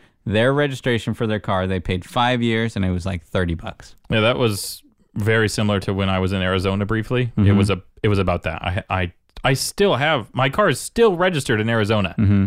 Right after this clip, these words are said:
Speaker 2: and it was, like, thirty bucks.
Speaker 1: Mm-hmm. For, like, five years. You're
Speaker 2: Yeah.
Speaker 1: just like, "Boop, here you go."
Speaker 2: Yeah.
Speaker 1: And it's like,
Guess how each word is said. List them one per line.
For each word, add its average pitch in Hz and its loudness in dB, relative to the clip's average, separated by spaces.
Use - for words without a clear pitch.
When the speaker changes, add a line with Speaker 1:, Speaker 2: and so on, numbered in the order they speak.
Speaker 2:
and 120 0
it 123 0
was, 110 0
like, 101 0
thirty 92 0
bucks. 82 -10
Speaker 1:
Mm-hmm. 101 2
For, 131 2
like, 127 2
five 131 4
years. 95 -2
You're 131 2
Speaker 2:
Yeah. 95 0
Speaker 1:
just 95 -4
like, 101 -4
"Boop, 453 4
here 160 0
you 147 2
go." 123 2
Speaker 2:
Yeah. 113 -6
Speaker 1:
And 196 2
it's 202 2
like, 160 0